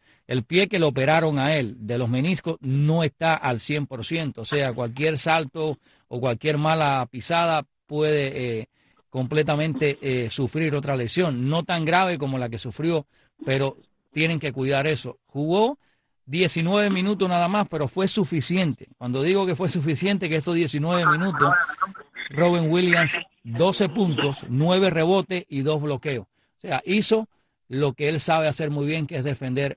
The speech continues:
debajo en la pintura. Y, y la combinación de Al Hartford y Robin Williams se combinaron con diecisiete puntos. No anotaron tanto,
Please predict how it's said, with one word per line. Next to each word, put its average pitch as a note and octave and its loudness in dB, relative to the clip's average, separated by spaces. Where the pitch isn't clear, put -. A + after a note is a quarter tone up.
debajo B2+ 0
en A#2+ 0
la A#2 -2
pintura. A2 -4
Y, C#3+ 0
y D3+ 0
la D3+ 2
combinación D3+ 2
de F#3+ 2
Al F#3 4
Hartford F3+ 0
y C#3 0
Robin E3 0
Williams F3+ 0
se C#3 -4
combinaron D3 0
con D3+ -2
diecisiete C#3 -2
puntos. C3+ -4
No D#3+ 0
anotaron G3+ 0
tanto, D3+ -2